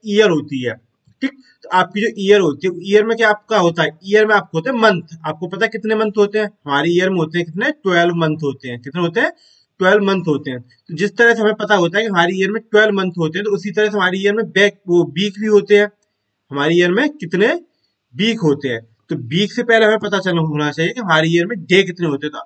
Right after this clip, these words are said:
अब, अब अपनी year में आते हैं, तो डे पे अगर focus करते हैं, तो हमारी year में डे कितने होते हैं? तो देखो हमारे प्यारे बच्चों, हमारी year में जो डे होते हैं वो कितने होते हैं?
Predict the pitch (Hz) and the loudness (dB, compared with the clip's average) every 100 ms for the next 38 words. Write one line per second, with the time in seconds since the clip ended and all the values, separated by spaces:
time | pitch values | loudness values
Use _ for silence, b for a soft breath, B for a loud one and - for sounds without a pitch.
0 | _ 185 185 - 196 190 196 202 185 196 | _ -6 -6 -4 -2 -2 -2 -2 0 0
1 | 202 180 147 190 226 127 175 208 220 226 | 2 0 -2 -6 -14 -2 4 6 4 0
2 | 220 214 185 190 - 139 202 226 185 180 | -2 -4 -6 -8 -6 -6 -6 -4 -2 -2
3 | 190 202 170 185 185 202 180 175 233 320 | 0 -2 -2 -4 -4 -4 -4 -2 -4 -4
4 | _ _ _ - 185 226 175 160 131 139 | _ _ _ -12 2 2 4 -2 -4 -4
5 | 131 131 135 123 _ _ - 143 160 185 | -4 -6 -12 -14 _ _ -8 0 2 4
6 | 196 214 220 143 170 196 156 156 196 196 | 4 2 0 2 4 4 2 -2 -4 -4
7 | 202 180 160 226 | -4 -6 -2 -2